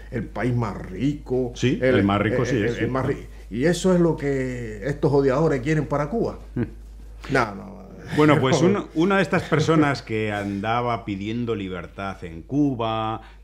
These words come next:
Speaker 2: y que an-, andaba provocando a los agentes de la policía todo el día, insultándoles, etcétera, que llegó, pues bueno, llegó a la cárcel que incluso desde la cárcel hacía,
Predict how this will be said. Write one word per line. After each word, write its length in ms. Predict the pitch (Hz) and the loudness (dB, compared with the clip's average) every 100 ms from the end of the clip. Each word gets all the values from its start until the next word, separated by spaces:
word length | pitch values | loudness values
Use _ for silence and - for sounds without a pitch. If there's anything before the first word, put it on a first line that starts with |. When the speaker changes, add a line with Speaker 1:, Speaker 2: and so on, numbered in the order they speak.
| - | -18
Speaker 2:
y 140 | - 87 | -14 -12
que 120 | 87 | -10
an-, 240 | 85 82 - | -10 -12 -16
andaba 420 | 80 80 87 95 | -16 -12 -10 -8
provocando 800 | - 73 73 - 107 98 80 87 - | -10 -14 -12 -6 -6 -6 -8 -12 -16
a 120 | 80 | -18
los 160 | 76 80 | -16 -16
agentes 400 | 80 92 85 85 | -16 -14 -14 -12
de 80 | 78 | -14
la 100 | 76 | -14
policía 640 | 78 76 - 90 90 82 | -16 -18 -16 -14 -12 -12
todo 240 | 80 80 78 | -12 -12 -12
el 120 | 80 | -12
día, 300 | 95 90 87 | -10 -10 -10
insultándoles, 1160 | 85 82 - 85 80 78 104 107 95 87 87 87 | -12 -14 -14 -14 -12 -8 -6 -6 -6 -8 -10 -12
etcétera, 600 | 82 101 92 90 87 98 - - - - | -12 -12 -12 -12 -12 -12 -16 -20 -20 -16
que 120 | 85 | -14
llegó, 480 | 80 82 101 117 - | -10 -8 -6 -6 -8
pues 160 | 73 | -16
bueno, 240 | 71 80 123 | -16 -12 -10
llegó 380 | 78 71 76 82 | -12 -14 -12 -12
a 40 | |
la 120 | 76 | -10
cárcel 460 | 107 98 - - 180 - - - - - - 90 | -8 -10 -10 -12 -14 -18 -20 -20 -20 -20 -20 -16
que 360 | - 95 90 90 | -12 -6 -6 -6
incluso 460 | 92 87 101 123 143 | -8 -8 -6 -2 -2
desde 200 | 95 87 | -2 -6
la 160 | 80 | -8
cárcel 420 | 101 127 - 113 | -6 -6 -4 -6
hacía, 1040 | 90 - 113 113 110 104 95 92 90 87 | -6 -6 -6 -2 -2 -2 -2 -2 -4 -6